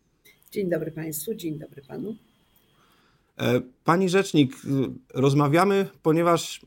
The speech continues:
Speaker 2: z tego, co udało nam się ustalić, niedawno zakończyła się kolejna wizytacja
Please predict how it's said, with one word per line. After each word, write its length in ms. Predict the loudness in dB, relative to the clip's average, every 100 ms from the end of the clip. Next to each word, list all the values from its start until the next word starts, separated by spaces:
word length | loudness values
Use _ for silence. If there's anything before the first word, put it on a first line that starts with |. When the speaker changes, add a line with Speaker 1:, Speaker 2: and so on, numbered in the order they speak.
| _
Speaker 2:
z 140 | -12 -2
tego, 280 | 2 2
co 240 | 2 4 4
udało 300 | 4 4 4
nam 180 | 2 2
się 140 | 0
ustalić, 680 | 0 0 2 2 0 -4 -4
niedawno 800 | 2 4 4 2 2 0 0 -2
zakończyła 540 | -2 0 0 2 0
się 180 | 0 -2
kolejna 540 | 2 2 4 2 0 -4 _ _ -4
wizytacja 840 | 0 2 2 2 0 0 -2 -2